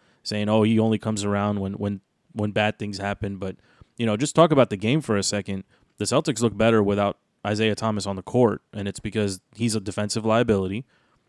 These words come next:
and they didn't have to, they didn't have to help him consistently on the defensive side of the court. You know, the ball movement was better,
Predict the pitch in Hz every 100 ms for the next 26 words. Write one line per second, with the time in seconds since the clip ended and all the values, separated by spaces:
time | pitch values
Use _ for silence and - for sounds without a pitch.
0 | _ _ - 104 101 92 101 110 107 113
1 | - 107 101 - 107 110 117 - - 127
2 | 127 - 107 95 104 98 110 113 101 101
3 | 101 101 101 98 95 98 107 104 101 -
4 | 101 95 95 - 165 120 - _ _ _
5 | _ _ _ 107 98 95 90 107 120 127
6 | 123 - 113 - 110 120 139